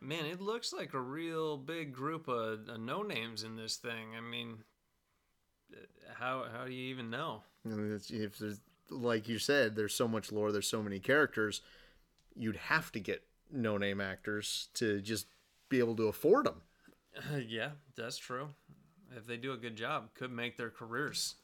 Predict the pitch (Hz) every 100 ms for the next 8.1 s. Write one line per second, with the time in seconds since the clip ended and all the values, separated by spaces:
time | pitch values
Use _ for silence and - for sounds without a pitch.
0 | _ _ 120 120 - - - - - 932
1 | 906 - 784 1077 - 1077 - - - -
2 | - - - - - - - - 202 -
3 | - 202 - 262 - - - - - -
4 | 139 - 147 131 131 127 120 120 110 127
5 | 123 117 107 113 113 123 110 113 - 110
6 | 107 104 107 131 190 120 139 240 - -
7 | _ _ 139 - 120 117 139 - - 480
8 | -